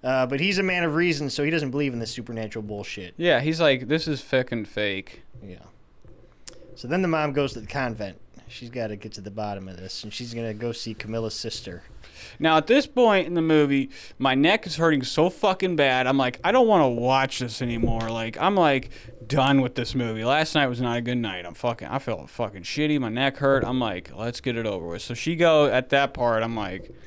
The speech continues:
Speaker 2: "It's almost done." So she goes to see the maid sister, right?
Speaker 1: Sister Alva. She's, uh, in hiding 'cause she's mourning, but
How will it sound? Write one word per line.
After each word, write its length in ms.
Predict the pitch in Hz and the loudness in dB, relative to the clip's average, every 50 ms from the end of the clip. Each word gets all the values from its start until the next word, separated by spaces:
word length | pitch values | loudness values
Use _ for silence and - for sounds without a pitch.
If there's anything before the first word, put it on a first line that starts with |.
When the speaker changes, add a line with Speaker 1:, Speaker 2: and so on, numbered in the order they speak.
| - - - - - - - - - | -18 -18 -18 -20 -20 -20 -20 -20 -18
Speaker 2:
"It's 140 | - - 120 | -10 -6 -4
almost 320 | 110 110 101 92 - - | -4 -4 -4 -6 -8 -10
done." 260 | 80 78 82 85 85 | -10 -10 -10 -10 -10
So 180 | - - - 107 | -10 -10 -10 -8
she 160 | - - 131 | -8 -6 -2
goes 360 | 127 135 135 135 135 135 131 | 2 4 6 6 6 4 0
to 80 | - 127 | -4 -6
see 240 | - - 127 123 117 | -4 -2 -2 -2 -2
the 420 | 104 113 113 107 107 107 107 107 | 0 -2 -2 0 0 -2 -2 -2
maid 240 | 113 113 117 113 107 | -2 -2 -2 -2 -2
sister, 360 | - - 175 165 - - 101 | 0 0 0 0 0 -2 -6
right? 280 | 85 95 107 117 131 147 | -4 -2 0 0 0 0
Speaker 1:
Sister 380 | - 208 208 196 - 190 185 185 | 0 -2 -2 -2 -2 -2 0 2
Alva. 440 | 170 151 143 120 110 107 104 101 - - - - - - - - - - - - - - | 2 2 0 0 -4 -6 -8 -8 -10 -12 -16 -16 -20 -20 -20 -20 -20 -20 -20 -20 -20 -20
She's, 400 | - - - 143 135 135 131 127 | -16 -14 -12 -10 -10 -10 -10 -8
uh, 420 | 127 127 120 117 117 113 110 110 107 113 110 - - - | -6 -6 -4 -4 -4 -6 -6 -8 -10 -14 -18 -20 -18 -14
in 160 | 117 120 123 | -12 -12 -10
hiding 560 | 117 107 139 139 139 135 123 120 117 117 113 | -6 -4 -2 -2 0 0 -2 -4 -4 -6 -8
'cause 160 | 107 - 110 - | -10 -10 -10 -10
she's 180 | - 120 110 | -8 -8 -8
mourning, 480 | 113 117 120 120 120 117 113 110 110 110 | -8 -6 -6 -4 -4 -4 -6 -6 -6 -8
but 220 | 110 117 113 107 | -6 -8 -8 -8